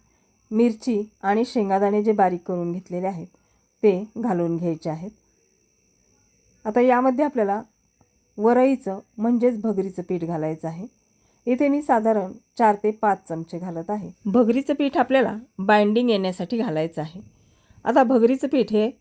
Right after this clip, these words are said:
आपण घरीच तयार करू शकतो. कढईमध्ये भगर भाजून घ्यायची आहे आणि मिक्सरमध्ये त्याची बारीक पावडर करून घ्यायची आहे. आता इथे मी चवीनुसार मीठ घातलेलं आहे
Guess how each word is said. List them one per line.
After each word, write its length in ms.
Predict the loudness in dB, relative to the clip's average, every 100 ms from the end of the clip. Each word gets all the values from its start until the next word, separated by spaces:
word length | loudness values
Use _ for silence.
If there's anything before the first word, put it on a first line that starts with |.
| _
आपण 320 | -4 -2 -2
घरीच 340 | 0 0 0 0
तयार 220 | 0 0
करू 220 | -2 -6
शकतो. 420 | -6 -10 -10 -12 -12 _ _ _ _ _ _
कढईमध्ये 640 | 4 6 6 2 0 -2 -6 -10 _ _ _
भगर 340 | -2 0 2 2
भाजून 440 | 0 -2 -2 -2
घ्यायची 320 | 0 -2 -2
आहे 220 | -4 -4 -10 _ _ _ -6
आणि 200 | 0 2
मिक्सरमध्ये 640 | 2 0 -2 0 0 -2
त्याची 360 | -4 -6 -6 -10 -12 -4
बारीक 320 | 2 2 0 -2
पावडर 280 | 0 0 -4
करून 340 | -8 -8 -8
घ्यायची 320 | -8 -10 -12
आहे. 240 | -16 -18 _ _ _ _ _ _ _ _ _ _ -2
आता 160 | 4
इथे 220 | 4 4 2
मी 220 | 0 -2 -10 _ _ _ 0
चवीनुसार 640 | 2 4 2 2 0 0 -2
मीठ 260 | -2 0 0
घातलेलं 440 | -4 -6 -8 -6
आहे 220 | -6 -8